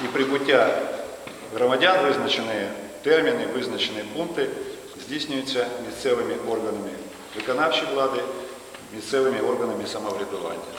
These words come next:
Просто для того, щоб нагадати, от і була і одна метою, мета, одна із, е, цілей цієї наради. І хочу відмітити, що от даже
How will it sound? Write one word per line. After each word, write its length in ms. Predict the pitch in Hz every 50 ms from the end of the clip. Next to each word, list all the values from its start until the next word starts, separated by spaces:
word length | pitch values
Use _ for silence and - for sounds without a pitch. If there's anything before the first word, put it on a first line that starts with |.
| - - -
Просто 240 | 107 104 - 104 104 104 104 - - - - - - - - - - - - - - - - - - - - - - - - - - - - 101 104
для 140 | 107 113 113
того, 300 | 113 131 120 110 110 98
щоб 180 | - - 110 - - - 104 107
нагадати, 460 | 113 113 117 123 127 160 160 160 - - - - - - - 107
от 60 | 104 104 - -
і 180 | 110 101 101 110
була 160 | 107 104 101
і 60 | 104
одна 280 | 107 104 - 151 151 139 - - - - 120 120 113 104 107 113
метою, 360 | 120 117 - 131 120 113 117 113 113 113 117
мета, 520 | 120 110 - 127 123 113 104 - - - - -
одна 320 | - - 123 117 107 104
із, 760 | 104 104 104 101 104 98 95 95 - - - - - 101 98
е, 260 | 98 101 98 101 98 98 98 - - - - - - - - - - - -
цілей 320 | - - 131 123 113 107 98
цієї 280 | - - 117 110 107
наради. 460 | 104 - 104 104 98 165 - - - - - - - - - - - - - - - - - - - - - - - -
І 40 | 104
хочу 260 | - 131 131 131 135
відмітити, 560 | 123 135 131 131 131 123 131 135 131 - 104
що 220 | - - 120 117 110 107
от 100 | 107 104
даже 240 | 113 107 - -